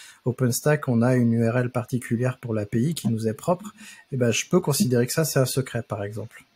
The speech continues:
Est-ce que vous avez une autre définition de ce que peut être un secret, justement ?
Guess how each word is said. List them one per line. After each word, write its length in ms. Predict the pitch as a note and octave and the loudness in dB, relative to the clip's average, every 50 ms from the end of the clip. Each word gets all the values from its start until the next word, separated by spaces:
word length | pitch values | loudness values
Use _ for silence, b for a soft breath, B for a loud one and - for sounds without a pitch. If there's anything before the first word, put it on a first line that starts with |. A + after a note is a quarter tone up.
| _ _ | _ _
Est-ce 140 | - C3+ - | -8 -6 -2
que 100 | - D#3+ | 0 0
vous 180 | D#3+ C#3+ B2 B2 | 2 2 2 2
avez 180 | A#2 A#2+ D3 | 2 2 0
une 160 | C#3 A#2 A#2 | 0 0 0
autre 100 | A#2+ B2 | 0 0
définition 500 | B2+ A#2+ G#2+ - - A#2 A2 - - D#3+ | 0 -2 -2 -2 -2 -4 -4 -2 -2 -2
de 120 | D#3 C3 A2+ | -2 -2 -4
ce 140 | - - - | -6 -8 -8
que 140 | - - | -8 -8
peut 180 | G#2 - - C3+ | -6 -2 0 0
être 200 | C#3+ C#3 - - | 0 0 -2 -6
un 60 | A#2+ | -6
secret, 420 | - - - A2+ - - C#3 C#3+ C#3 b b b b b b b b b b b _ | -6 -6 -8 -10 -4 -2 -2 -2 -2 b b b b b b b b b b b _
justement ? 480 | - C3 B2 - - B2 G#2 G#2 G2+ A2 | -6 -6 -6 -4 -2 -2 -2 -2 -4 -6